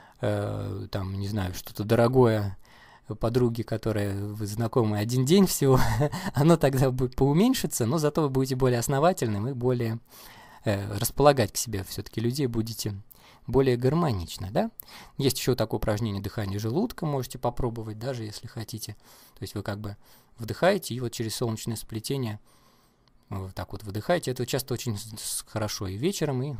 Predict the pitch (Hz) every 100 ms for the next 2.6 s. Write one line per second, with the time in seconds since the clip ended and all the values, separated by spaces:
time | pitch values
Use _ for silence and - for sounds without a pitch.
0 | - - - - 120 - 107 - - -
1 | 131 185 247 240 202 - - _ _ _
2 | - _ 131 123 120 117